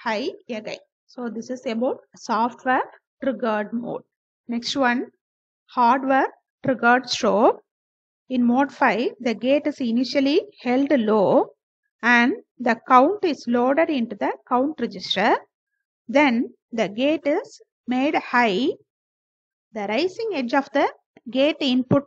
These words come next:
loads the count into the counter and the countdown begins. When the terminal count, that is zero, is reached,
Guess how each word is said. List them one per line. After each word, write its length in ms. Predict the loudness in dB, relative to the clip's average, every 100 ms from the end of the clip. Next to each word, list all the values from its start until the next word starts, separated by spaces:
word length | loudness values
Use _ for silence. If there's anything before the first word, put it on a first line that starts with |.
| 2
loads 340 | 4 4 2
the 340 | 2 2 2 -4 _ _ _ _ 0
count 400 | 2 2 -4 -12 -14 _ _
into 280 | -4 -4 0
the 140 | 0
counter 560 | 2 0 0 -4 -2 -2 -2 _ _ _ _ _
and 160 | -6 -2
the 80 | -2
countdown 520 | 2 2 2 0 0 -4 -6
begins. 500 | -4 -4 -6 -10 -18 _ _ _ _ _ _ _ _ _
When 160 | -4 -2
the 100 | -2
terminal 500 | -2 0 2 4 2
count, 480 | 2 -2 -2 -6 -10 -20 _ -8
that 140 | -4
is 140 | -4
zero, 600 | -4 -2 0 2 2 0 -2 -6
is 220 | -6 -2
reached, 500 | 0 0 0 -2 -4